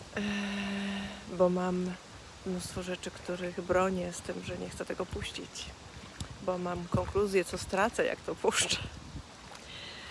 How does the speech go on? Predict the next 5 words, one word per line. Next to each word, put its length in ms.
E, 80
nie 160
są 200
to 220
łatwe 680